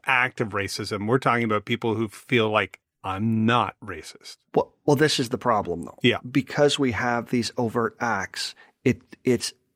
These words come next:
Speaker 2: advantageous comparison. It is the,
Speaker 1: Yeah, yeah, yeah,
Speaker 2: it
Speaker 1: yeah.
Speaker 2: is the
Speaker 1: That's right. Yeah.
Speaker 2: ability to point and say, "I'm not, I'm not the guy, s-, you know, lighting the cross on my lawn."
Speaker 1: Yeah.
Speaker 2: I mean, I,
Speaker 1: I
Speaker 2: I
Speaker 1: don't
Speaker 2: have
Speaker 1: wear a hooded
Speaker 2: uh,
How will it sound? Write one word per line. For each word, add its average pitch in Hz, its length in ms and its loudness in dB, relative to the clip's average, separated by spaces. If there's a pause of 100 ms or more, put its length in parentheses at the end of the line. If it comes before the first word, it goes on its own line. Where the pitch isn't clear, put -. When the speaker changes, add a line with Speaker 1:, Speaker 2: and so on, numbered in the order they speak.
(160)
Speaker 2:
advantageous 123 800 0
comparison. 107 680 -2 (600)
It 123 140 6
is 120 300 4
the, 127 100 4
Speaker 1:
Yeah, 156 160 8
yeah, 151 160 6
yeah, 139 60 8 (280)
Speaker 2:
it 127 80 8
Speaker 1:
yeah. 135 60 8
Speaker 2:
is 123 100 2
the 127 140 6
Speaker 1:
That's 113 140 4
right. 135 100 2
Yeah. 139 60 10
Speaker 2:
ability 139 440 6
to 117 580 2 (100)
point 143 400 2
and 120 120 0
say, 110 200 -2 (100)
"I'm 190 240 2
not, 117 320 2 (260)
I'm 170 180 -2
not - 220 -8
the 269 100 -2
guy, 120 400 -4
s-, - 220 -4 (260)
you 117 60 -2
know, 113 200 -4 (200)
lighting 117 320 2
the 90 80 0
cross 165 460 0
on - 80 -2
my 80 100 -2
lawn." - 420 -4 (640)
Speaker 1:
Yeah. 214 260 6
Speaker 2:
I 180 80 6
mean, 180 180 8
I, 170 140 2 (420)
Speaker 1:
I 123 160 2
Speaker 2:
I - 40 4
Speaker 1:
don't 202 120 10
Speaker 2:
have 202 80 8
Speaker 1:
wear 185 140 8
a 151 40 4
hooded 151 460 6
Speaker 2:
uh, 110 200 -2